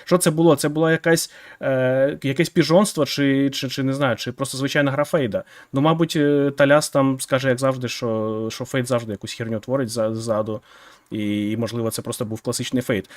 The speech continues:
Шістсот сорок шостий проти Фейда в куті. Скидка назад на Хова. Хов, простріл. Міг бути простріл на кліпа на, на п'ятачок, але ні, не пройшло, не вийшло. Е, знову Фейд в куті. Дивлюсь, е, всі кути Фейд грає в, в раків, а Уарік постійно стоїть на, на ближній штанці.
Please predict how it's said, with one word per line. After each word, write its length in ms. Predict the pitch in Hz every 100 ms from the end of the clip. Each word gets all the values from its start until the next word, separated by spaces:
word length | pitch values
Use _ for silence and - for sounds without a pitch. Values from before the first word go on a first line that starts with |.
| -
Шістсот 280 | - - 165
сорок 200 | 170 165
шостий 300 | 139 123 131
проти 460 | 139 143 151 151 147
Фейда 340 | - 160 123
в 100 | 113
куті. 260 | - 143 139
Скидка 320 | - 156 165
назад 220 | 156 156
на 60 | 160
Хова. 260 | - 147 123
Хов, 200 | 190 143
простріл. 420 | 165 - 180 135 123 135 139
Міг 260 | 151 160
бути 220 | 147 151
простріл 460 | 135 143 143 - 135
на 240 | 131 135
кліпа 600 | 131 135 139 123 120 117 113
на, 280 | 117 120
на 120 | 120 120
п'ятачок, 460 | 131 127 - 151
але 140 | 131 123
ні, 120 | 113
не 140 | 117
пройшло, 420 | 127 120 - 135
не 100 | 117
вийшло. 400 | 117 104 - 101 - - -
Е, 120 | 113 117
знову 240 | 165 147
Фейд 240 | - 131
в 40 | 127
куті. 440 | 139 127 156 175 - - - _
Дивлюсь, 360 | 120 131 127 - -
е, 180 | 127 123
всі 180 | -
кути 240 | 143 131 131
Фейд 280 | - 113 107
грає 300 | 110 98 95
в, 420 | 104 101 98 98
в 80 | 98
раків, 420 | 113 143 131 117
а 40 | 107
Уарік 300 | 107 110 110
постійно 360 | 110 - 117
стоїть 280 | 110 110 104
на, 200 | 113 107
на 100 | 110
ближній 300 | 104 107 113
штанці. 460 | - 113 95 -